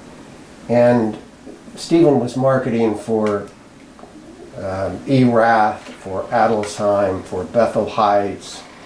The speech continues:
for Amity, for Ponzi, for a variety of the early producers, and wasn't having much success. So he conceived this concept called the Burgundy Challenge. And this was in nineteen eighty-five,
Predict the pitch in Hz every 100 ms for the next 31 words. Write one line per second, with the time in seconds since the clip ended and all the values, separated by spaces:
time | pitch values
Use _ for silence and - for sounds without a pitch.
0 | - - - 104 101 - 123 120 117 107
1 | 107 104 101 101 - - - 113 - -
2 | 127 117 107 - 104 101 - 107 95 107
3 | 120 139 123 107 95 95 - 98 98 101
4 | 120 107 98 - 113 110 113 98 82 -
5 | - - - - - - - - - -
6 | - - - 123 117 - 131 151 151 147
7 | 139 131 123 - - 117 - 135 - -
8 | 117 110 - 113 110 - 156 151 127 120
9 | - - 135 131 123 120 104 - - -
10 | - 107 101 98 - 90 135 107 110 110
11 | 120 104 82 - - - - - - -
12 | - - - - - 104 147 151 127 113
13 | 104 - - - - 113 113 117 117 127
14 | 123 131 117 113 101 - 139 110 98 98